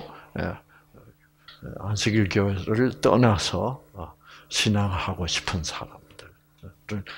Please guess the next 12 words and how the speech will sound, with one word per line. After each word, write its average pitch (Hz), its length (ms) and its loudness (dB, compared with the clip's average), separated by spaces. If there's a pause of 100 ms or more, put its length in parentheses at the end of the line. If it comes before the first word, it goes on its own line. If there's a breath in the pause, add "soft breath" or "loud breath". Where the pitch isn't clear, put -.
(160 loud breath)
일단 123 580 6 (340 soft breath)
그것을 98 520 0
주축을 98 520 0
하고 95 300 -4
있는데, 87 580 2 (460 loud breath)
이제, 82 420 -4 (480 soft breath)
예, - 40 -12 (460)
그리고 117 340 2
이제 113 220 10
그 107 220 4
주위 117 400 6
주민들, 107 800 6